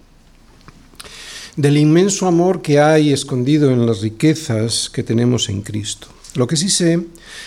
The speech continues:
es que te-, necesitaremos toda una eternidad para ir entendiendo, ir descubriendo que son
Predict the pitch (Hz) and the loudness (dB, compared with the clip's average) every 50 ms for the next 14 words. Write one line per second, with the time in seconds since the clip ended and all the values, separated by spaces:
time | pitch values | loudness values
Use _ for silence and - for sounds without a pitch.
0 | - - - - 123 - - 139 - 175 156 156 151 151 160 165 165 170 143 147 | -20 -14 -10 -8 -6 -4 -2 0 2 4 4 4 4 4 2 0 0 0 0 0
1 | 143 147 - - 160 151 165 175 165 170 - 180 190 185 190 185 180 185 - 180 | 0 -2 -4 -2 0 0 0 0 0 -2 -2 0 2 4 4 2 2 0 -2 0
2 | 170 180 175 156 151 151 - 160 143 135 143 139 131 139 139 143 151 147 - - | 0 2 2 2 0 0 0 -2 0 0 0 0 2 2 2 2 2 0 0 0
3 | 139 127 131 135 139 165 196 233 220 196 165 180 165 147 139 143 147 147 139 131 | 2 4 4 4 4 6 4 4 2 2 2 2 2 4 4 4 4 4 4 4
4 | 123 123 135 165 185 175 - - - - - 208 214 240 233 208 208 - - - | 2 2 0 -2 -4 -8 -14 -20 -16 -6 0 2 4 4 4 2 0 -2 -2 -2
5 | 156 143 143 143 143 143 139 143 165 175 - - 160 - - 165 160 147 151 | 0 2 4 4 4 4 4 2 2 0 -2 -4 -4 -2 2 2 2 2 0